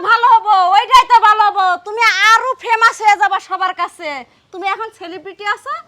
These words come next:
তখন তোমার বাটি নিয়ে ভিক্ষা করে খাওয়ান লাগবো। তুমি আমারে কোনো কথা কইবা না, আমি তোমার মতো স্বামীর সংসার আর করবো না। এতদিন যা করছি করছি, এখন আর এক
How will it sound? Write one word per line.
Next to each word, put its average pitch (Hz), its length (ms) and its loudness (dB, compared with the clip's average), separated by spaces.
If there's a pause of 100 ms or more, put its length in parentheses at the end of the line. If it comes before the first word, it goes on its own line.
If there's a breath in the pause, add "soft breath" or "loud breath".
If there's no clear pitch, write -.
(300 soft breath)
তখন 370 280 -6
তোমার 381 260 -6
বাটি 392 260 -4
নিয়ে 339 180 -8
ভিক্ষা 349 260 -14
করে 311 200 -10
খাওয়ান 277 240 -8
লাগবো। 226 180 -16 (360 soft breath)
তুমি 359 200 -6 (160)
আমারে 370 240 0 (100)
কোনো 359 140 -8 (100)
কথা 359 240 -2
কইবা 330 260 -2
না, 302 40 -2 (180)
আমি 415 120 -4 (220)
তোমার 403 340 0
মতো 440 140 -4 (100)
স্বামীর 370 360 -10
সংসার 320 360 -12
আর 269 140 -6
করবো 262 260 -14
না। 202 40 -14 (380 soft breath)
এতদিন 370 320 -4 (100)
যা 415 80 2 (140)
করছি 392 240 -4 (100)
করছি, 415 200 -4 (140)
এখন 349 240 -4
আর 320 60 -2 (100)
এক 339 60 -18